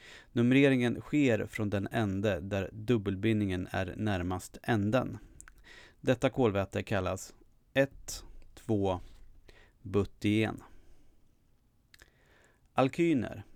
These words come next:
trippelbindning. En kolatom kan binda en annan kolatom med tre bindningar. Bindningen kallas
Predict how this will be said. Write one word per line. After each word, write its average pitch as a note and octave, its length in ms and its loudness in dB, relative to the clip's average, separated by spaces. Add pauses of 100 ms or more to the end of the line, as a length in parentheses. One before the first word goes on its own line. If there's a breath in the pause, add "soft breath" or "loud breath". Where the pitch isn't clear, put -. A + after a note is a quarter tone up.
(240 soft breath)
trippelbindning. G#2 1120 -4 (880 soft breath)
En C3+ 140 -2
kolatom E3 520 0
kan G#2 220 -2
binda G2+ 380 0
en G#2 140 -4
annan A2+ 600 -2
kolatom F#2+ 600 -4
med G#2+ 220 -6
tre D#3 320 -2
bindningar. E2+ 640 -6 (800 soft breath)
Bindningen C3 480 2
kallas G2 500 -2